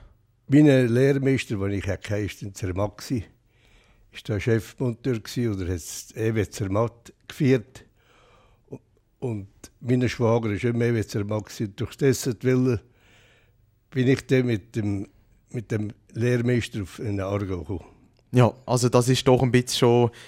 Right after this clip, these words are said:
Speaker 2: das Aargau hat's doch schon ein bisschen Walliser Einfluss gehabt.
Speaker 1: Ja, sicher.
Speaker 2: Gut. Äh, nachher, nach der Lehre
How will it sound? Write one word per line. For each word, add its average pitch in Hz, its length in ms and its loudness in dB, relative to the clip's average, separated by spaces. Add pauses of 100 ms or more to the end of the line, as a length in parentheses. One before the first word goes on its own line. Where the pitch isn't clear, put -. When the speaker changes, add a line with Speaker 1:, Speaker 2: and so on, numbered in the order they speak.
Speaker 2:
das - 120 -2
Aargau 127 340 6
hat's 110 140 2
doch 123 120 2
schon 127 120 0
ein - 20 0
bisschen 120 260 0
Walliser 117 480 2 (100)
Einfluss 110 380 -4
gehabt. - 240 -2 (120)
Speaker 1:
Ja, 139 380 0
sicher. 113 380 -6 (260)
Speaker 2:
Gut. 95 140 -8 (840)
Äh, 120 260 4
nachher, 151 380 4
nach 139 260 2
der 127 100 0
Lehre 135 400 0